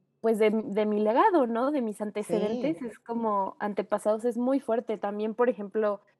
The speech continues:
Speaker 1: las galletas de mantequilla que a mí me encanta hacer.
Speaker 2: Uy, que
Speaker 1: Pues
Speaker 2: te
Speaker 1: son
Speaker 2: salen
Speaker 1: <laughs>
Speaker 2: buenísimas.
Speaker 1: Pues, pues esa receta es una receta de, de una nana que fue nana de mi bisabuelo y que todavía alcanzó a ser nana mía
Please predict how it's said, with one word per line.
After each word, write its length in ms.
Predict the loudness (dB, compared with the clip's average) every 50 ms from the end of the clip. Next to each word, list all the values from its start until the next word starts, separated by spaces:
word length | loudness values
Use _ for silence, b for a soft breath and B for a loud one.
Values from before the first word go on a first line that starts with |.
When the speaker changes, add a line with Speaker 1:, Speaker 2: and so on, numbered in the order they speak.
| _ _ _
Speaker 1:
las 160 | -2 0 2
galletas 420 | 2 2 2 2 2 2 0 2 2
de 100 | 0 -2
mantequilla 680 | -2 -6 -6 -8 -10 -10 _ -8 -4 2 2 2 2
que 120 | 4 0 -2
a 20 |
mí 160 | -2 -2 -4
me 100 | -4 -4
encanta 400 | -4 -4 -4 -4 -6 -6 -4 -6 -6
hacer. 360 | -4 -2 -2 -2 -2 -4 -8 _ _ _ 4
Speaker 2:
Uy, 160 | 4 4 6
que 100 | 6 4
Speaker 1:
Pues 60 | 4
Speaker 2:
te 60 | 4 0
Speaker 1:
son 80 | 0
Speaker 2:
salen 340 | 2 2 4 2 2 2 2
Speaker 1:
<laughs> 0 |
Speaker 2:
buenísimas. 920 | 2 2 2 2 4 4 4 4 4 0 -2 0 -2 -2 0 0 0 0 0 0 0 -2 -2 -2 -2 2
Speaker 1:
Pues, 160 | 2 2 2 2 -2 -8 _ _ _ -18 _
pues 240 | -2 -2 0 0 0 0
esa 240 | 0 6 6 6 6
receta 520 | 6 2 0 0 -2 -2 0 2 2 2
es 140 | 2 2 0
una 200 | -2 0 0 0
receta 500 | -2 -4 -6 -4 -6 -8 -2 0 0 0
de, 200 | 0 -2 -6 -6 -6
de 280 | -6 -6 -4 -2 -4
una 260 | -2 -2 -2 0 0
nana 560 | 0 0 0 0 -2 -2 -2 -2 -2 -2 -4 -6 _ -4
que 100 | -6 -2
fue 180 | 0 0 2
nana 360 | 2 2 0 0 0 0 -2
de 140 | -2 -2 -4
mi 180 | -4 -4 -6 -6
bisabuelo 920 | -8 -10 -10 -4 -2 -2 -2 0 2 2 4 4 4 0 -2 -4 -6 _ _ _ _ _ _ _ _ _ _
y 100 | -10 -6
que 140 | -2 -2 0
todavía 540 | 2 4 4 6 6 6 6 4 2 2 2
alcanzó 420 | 0 -2 -2 -2 -4 -2 -2 -6
a 60 | -6 -2
ser 180 | -2 -2 -2 -2
nana 360 | -4 -4 -4 -4 -4 -4 -4
mía 500 | -4 -4 -4 -2 -2 -2 -2 -2 -4